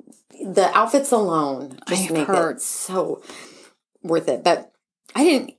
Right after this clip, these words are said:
Speaker 1: even know that this guy was in one of my all-time favorite
Speaker 2: <laughs>
Speaker 1: shows.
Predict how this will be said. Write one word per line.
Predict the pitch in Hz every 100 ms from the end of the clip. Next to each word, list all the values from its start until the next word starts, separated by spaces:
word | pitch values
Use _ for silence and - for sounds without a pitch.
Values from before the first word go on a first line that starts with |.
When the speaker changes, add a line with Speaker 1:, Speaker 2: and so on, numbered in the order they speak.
| _
Speaker 1:
even | 220 190 185
know | 233 190 170 180 - - _ -
that | 185
this | 339 440 -
guy | 185 156 156 156 -
was | 196 170
in | 190 180
one | 180
of | 185
my | 190
all-time | 175 190 170
favorite | 165 339 403
Speaker 2:
<laughs> |
Speaker 1:
shows. | 359 370 381 381